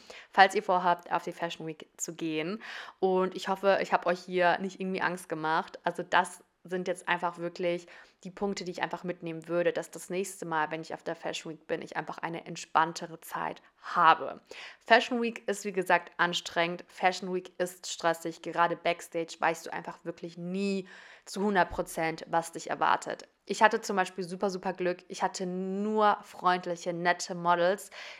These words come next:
die sich in meinen Make-up-Stuhl gesetzt haben. Aber bei Kolleginnen von mir sah das zum Teil schon ganz anders aus. Das muss so natürlich aber nicht laufen,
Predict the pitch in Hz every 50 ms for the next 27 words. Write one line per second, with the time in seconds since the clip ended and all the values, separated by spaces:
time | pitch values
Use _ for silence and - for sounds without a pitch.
0 | - _ - 196 185 180 185 185 185 - 170 165 160 165 165 165 160 160 - 175
1 | - - - - 165 160 170 151 165 175 - - - - - - - 156 165 170
2 | 170 - - 175 180 170 170 - 165 165 165 165 165 165 165 - - 196 208 220
3 | 208 185 180 170 - - 165 165 165 170 170 175 175 165 - 165 165 - 175 175
4 | 175 - - - 180 - - - 175 180 180 - - - 190 175 - 175 175 175
5 | - - 160 175 202 185 156 156 - - - 90 - - - - - - - -
6 | - - - _ - 196 185 - - 202 214 233 226 - - 196 196 190 185 180
7 | - - 202 190 185 185 - 165 165 175 175 170 170 165 - - - - 175 175
8 | 170 - _ - 151 156 165 170 175 - - 151 156 170 202 226